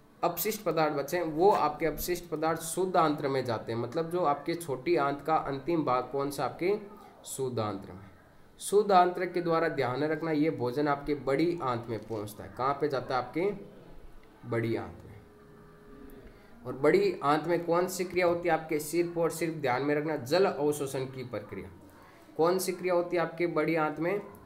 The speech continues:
जल अवशोषण की प्रक्रिया। ठीक है, और जल अवशोषण की प्रक्रिया होने के बाद में जो आपके अपशिष्ट पदार्थ होता है, उस अपशिष्ट पदार्थ को मलाशय तक पहुंचाया जाता है।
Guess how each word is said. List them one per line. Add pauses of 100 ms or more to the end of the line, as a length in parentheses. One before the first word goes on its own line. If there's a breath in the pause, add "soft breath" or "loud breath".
(120)
जल
अवशोषण
की
प्रक्रिया। (680 soft breath)
ठीक
है, (280)
और
जल
अवशोषण
की
प्रक्रिया
होने
के
बाद
में
जो
आपके
अपशिष्ट
पदार्थ
होता
है,
उस
अपशिष्ट
पदार्थ
को (500 loud breath)
मलाशय
तक
पहुंचाया
जाता
है।